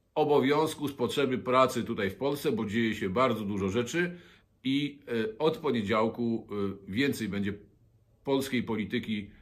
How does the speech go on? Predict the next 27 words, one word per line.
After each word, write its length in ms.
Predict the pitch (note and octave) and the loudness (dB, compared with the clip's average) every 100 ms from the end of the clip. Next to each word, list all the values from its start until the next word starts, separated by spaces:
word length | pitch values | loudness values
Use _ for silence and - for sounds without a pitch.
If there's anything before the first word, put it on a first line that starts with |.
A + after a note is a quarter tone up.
| - | -14
e, 200 | - F#2+ | -8 -6
w 80 | F2+ | -4
moich, 460 | A2 A2+ G#2 G2+ - G2+ G2 F#2 | -2 -2 -2 -6 -10 -8 -6 -6
e, 40 | F2 | -8
w 80 | G#2+ | -4
moich 260 | A#2 A2+ | -2 -2
programach, 560 | - G#2+ A2+ D#3 E3+ - | -2 0 0 2 0 -2
acz-, 280 | B2 - - | -8 -12 -6
aczkolwiek 640 | C#3 - E3 D#3+ D#3 - - | -4 -2 -2 -2 -2 -6 -6
nie 280 | A2+ A#2+ D3 | -2 0 0
mam 220 | C#3 C3+ | 0 0
najmniejszego 560 | C3 C3 B2 C#3+ D3 | 0 0 0 0 -2
zamiaru, 500 | C3+ A#2 A#2 A#2 B2 - - - - - | 0 2 2 2 0 -2 -16 -20 -12 -4
e, 40 | G2+ G2+ - - - _ _ _ _ _ _ G2+ | 0 0 -2 -8 -20 _ _ _ _ _ _ -6
zaniedbywać 720 | C3 C#3 B2 C3 B2 - - | -2 0 0 2 2 0 -8
sprawy 440 | - - A#2+ A2+ A#2 | -12 -2 0 2 2
amerykańskiej. 680 | G#2+ G2+ G2+ C#3+ D#3 C#3+ | 0 0 0 -2 -2 -2
Być 160 | A2 G#2+ | 0 0
może 240 | B2 A#2+ | 0 0
będą 280 | A2+ A2 A2 | 0 -2 -2
się 120 | G#2+ | -2
ukazywały 540 | G#2+ G2+ G2 G2 G2+ F#2 | -4 -2 -4 -2 -2 -2
dwa 180 | F2+ A2+ | -2 -2
odcinki, 520 | G2+ - B2 A#2 G2+ | -2 -4 -6 -4 -4
jeden 280 | G2 F#2+ F2 | -2 -2 -4
polski, 400 | G#2 G2 - F#2+ | -6 -6 -8 -6
jeden 340 | F#2+ F#2 F2 | -4 -6 -8